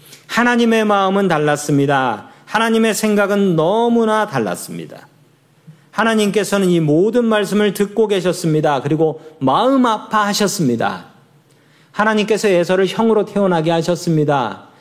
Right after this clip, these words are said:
하나님께서는 에서를 향한 계획이 있었습니다. 우리 구약 성경에 나오는 하나님을 이야기할 때 아브라함의 하나님, 이삭의 하나님, 야곱의 하나님이라고 하지요. 그런데 이게 에서의 하나님이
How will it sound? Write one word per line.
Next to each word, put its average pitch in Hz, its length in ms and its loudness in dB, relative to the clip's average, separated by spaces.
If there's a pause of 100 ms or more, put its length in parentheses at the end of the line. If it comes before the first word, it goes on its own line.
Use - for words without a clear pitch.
하나님께서는 175 840 0 (220)
에서를 220 540 2
향한 214 320 0
계획이 180 380 0
있었습니다. - 640 -6 (600)
우리 170 140 0
구약 202 280 -2
성경에 196 400 0
나오는 170 300 2
하나님을 185 720 0
이야기할 135 500 0
때 143 300 -2 (220)
아브라함의 185 720 0
하나님, 185 720 0
이삭의 160 400 0
하나님, 165 480 0 (280)
야곱의 202 640 0
하나님이라고 170 720 0
하지요. 120 680 -2 (460)
그런데 170 340 0
이게 156 340 -2
에서의 202 600 0
하나님이 165 720 0